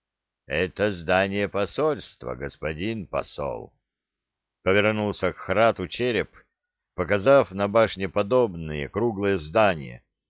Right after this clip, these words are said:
окружённое высокой в два человеческих роста оградой. «Нам запрещено заходить туда без приглашения».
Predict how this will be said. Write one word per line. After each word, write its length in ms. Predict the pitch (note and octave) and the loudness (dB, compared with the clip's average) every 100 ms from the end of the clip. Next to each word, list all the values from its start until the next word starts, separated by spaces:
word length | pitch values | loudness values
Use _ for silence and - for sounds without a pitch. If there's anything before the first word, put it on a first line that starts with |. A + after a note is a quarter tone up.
| _ _ | _ _
окружённое 1000 | - F2 F#2+ G2+ E2 G#2+ G#2 G2 G2 F#2+ | -4 0 0 2 4 2 2 -2 0 0
высокой 800 | F2+ F2+ - A2 G#2 - D2+ C2 _ _ _ - | -2 -2 2 4 4 2 -4 -6 _ _ _ -6
в 120 | G#2 | -2
два 220 | A2 A#2+ | 4 4
человеческих 800 | A2 A2+ A2+ A2+ G#2 G2 - G2 | 4 2 2 0 -2 -6 -8 -6
роста 400 | G2+ G2 - F#2 | -2 -2 -2 -2
оградой. 640 | F#2 F2 D#2+ B1+ A#1 A#1 _ _ _ _ _ _ _ _ _ _ _ C2+ | 0 2 0 -2 -8 -14 _ _ _ _ _ _ _ _ _ _ _ -8
«Нам 440 | D2+ E2+ F2+ F#2+ | -2 0 0 0
запрещено 920 | G2+ A#2 A#2 B2 - C3 C#3 G#2 F2 | 0 0 0 -4 -4 -4 -4 -2 -2
заходить 680 | D2 E2+ F2+ D#2 E2+ D#2+ - | -2 -4 -2 -4 -6 -8 -12
туда 320 | - D#2 E2 | -8 -2 0
без 240 | E2 E2+ D#2+ | 0 -6 -8
приглашения». 1000 | - E2 E2+ F2 - F2 E2+ E2+ F2 F2 | -8 -6 -4 -4 -4 -4 -4 -6 -8 -10